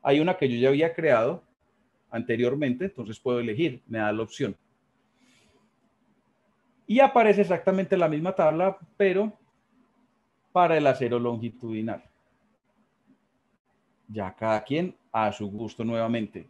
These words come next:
Aquí me aparece de tres octavos y de media nomás. ¿Sí?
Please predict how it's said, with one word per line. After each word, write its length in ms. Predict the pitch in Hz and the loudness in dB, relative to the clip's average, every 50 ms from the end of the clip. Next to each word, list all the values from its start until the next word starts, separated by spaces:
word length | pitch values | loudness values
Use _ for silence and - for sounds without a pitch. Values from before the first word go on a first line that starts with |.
| _ _ | _ _
Aquí 260 | 120 131 131 - 160 | -6 -6 -4 -4 -4
me 120 | 160 165 165 | -2 -2 0
aparece 480 | 165 147 131 123 123 117 117 107 104 | 2 2 2 2 2 2 0 -2 -4
de 180 | 101 104 110 107 | -4 -6 -6 -6
tres 220 | - 117 117 107 | -4 -4 -4 -4
octavos 500 | 117 104 - - 156 170 170 170 160 - - | -4 -4 2 2 4 4 4 0 -4 -8 -6
y 120 | 123 113 | -4 -2
de 80 | 107 101 | -2 -2
media 320 | 98 101 98 95 95 98 | -2 -4 -4 -4 -4 -4
nomás. 400 | 101 120 156 180 170 - - _ _ _ _ _ _ _ _ _ _ _ _ _ _ | -2 -2 -4 -4 -6 -8 -14 _ _ _ _ _ _ _ _ _ _ _ _ _ _
¿Sí? 200 | - 180 214 | -6 -6 -6